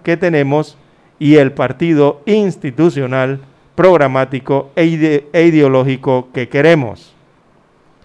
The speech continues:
Así lo dijo Pedro Miguel González, así que la nueva directiva se elegirá el próximo,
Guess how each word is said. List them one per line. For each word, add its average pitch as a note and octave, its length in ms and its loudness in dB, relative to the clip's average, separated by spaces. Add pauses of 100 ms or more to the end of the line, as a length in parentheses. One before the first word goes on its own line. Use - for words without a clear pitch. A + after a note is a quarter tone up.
(360)
Así A2 280 -8
lo C3 160 0
dijo C3+ 280 0
Pedro C3+ 260 -2
Miguel B2 300 -4
González, F3 680 -4
así C#3+ 220 -14
que C#3+ 120 -8
la C3 120 -4
nueva C3+ 500 0
directiva C3 680 -4
se B2+ 120 -10
elegirá B2+ 640 -4 (1200)
el F3 280 0
próximo, E3 840 -4